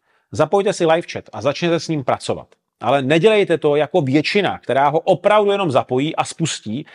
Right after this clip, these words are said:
a myslí si, že automaticky pomocí live chatu budou prodávat. Ono je to totiž, ono je totiž obrovský rozdíl, když vám teďkon ukážu dvě ukázky.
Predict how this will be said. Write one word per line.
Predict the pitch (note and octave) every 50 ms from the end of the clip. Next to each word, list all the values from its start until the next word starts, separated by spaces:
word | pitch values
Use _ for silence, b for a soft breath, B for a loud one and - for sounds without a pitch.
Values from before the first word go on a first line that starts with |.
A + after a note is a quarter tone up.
| B B
a | - A#2+
myslí | C#3+ F3+ A3 - - B3 A#3+ A3+
si, | - - F3+ F3+ F3+ - _
že | - A#2 E3 F3 - -
automaticky | - G#3 A#3+ A#3 G#3+ A3 F#3+ D#3+ B2+ C#3 C3 A#2+ - - B2 B2+
pomocí | A#2+ - C3 B2+ C#3+ C#3+ - D#3+ D#3 C#3+ A#2+ b b -
live | A2 A#2+ D3 E3+ - -
chatu | G3+ F3+ - F3+
budou | D3+ D3 D3 D3 B2+
prodávat. | - A2+ A2 A2 G2+ F#2 D2+ - - _ _ _ _ b b b b b
Ono | - E3 G3+ G#3+
je | A3 A3+
to | A3+ G#3+
totiž, | F3+ G#3 G#3 A#3 A3+ E3 - - - _ -
ono | - F3 G#3
je | G#3+
totiž | G#3+ A3 G#3+ A#3 E3 -
obrovský | - F3+ E3+ A#3 A3 - - F#3 D#3+
rozdíl, | D#3 E3 C3+ A2 A2 G#2 G2
když | G2 A#2+ C3+ -
vám | E3 E3 E3+ D#3
teďkon | F3+ F3 G3 F#3+ F3
ukážu | - D#3+ - F3+ F3 F#3 E3+ F#3+ F3
dvě | C#3 C3 F3+ -
ukázky. | - G#3 - G#3 F#3+ G3+ F#3 - - - G2 -